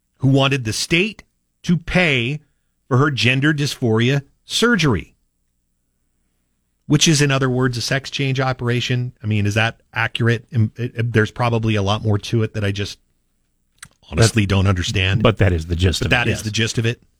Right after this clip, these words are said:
Speaker 1: Sued the state because the state said, "We won't pay for your gender dysphoria." Well, you know what? The state lost the case. Again, dealing with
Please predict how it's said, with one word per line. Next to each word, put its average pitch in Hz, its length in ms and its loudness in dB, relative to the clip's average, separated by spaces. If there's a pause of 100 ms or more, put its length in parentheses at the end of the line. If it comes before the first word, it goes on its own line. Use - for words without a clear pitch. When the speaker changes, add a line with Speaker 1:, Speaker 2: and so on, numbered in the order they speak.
(2500)
Speaker 1:
Sued 240 420 2
the 240 80 0
state 170 380 0
because 139 300 0
the 123 80 -2
state 170 340 0
said, 139 280 0
"We 185 140 4
won't 190 260 2
pay 233 200 2
for 143 160 -2
your 113 220 2
gender 104 320 2
dysphoria." 90 640 -4 (1500)
Well, 98 120 0
you 135 80 6
know 156 80 4
what? 165 140 0
The 120 80 -6
state 165 420 0
lost 127 380 0
the 131 60 -2
case. - 520 -4
Again, 135 640 2 (180)
dealing 120 440 2
with 110 140 2